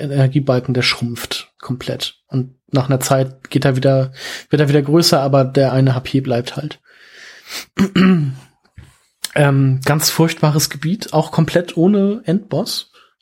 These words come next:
Aber sehr verschachtelt mit sehr vielen, also was heißt verschachtelt, aber,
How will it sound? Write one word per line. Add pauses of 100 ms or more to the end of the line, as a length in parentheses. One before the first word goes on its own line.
(380)
Aber
sehr
verschachtelt
mit
sehr
vielen,
also
was
heißt
verschachtelt,
aber,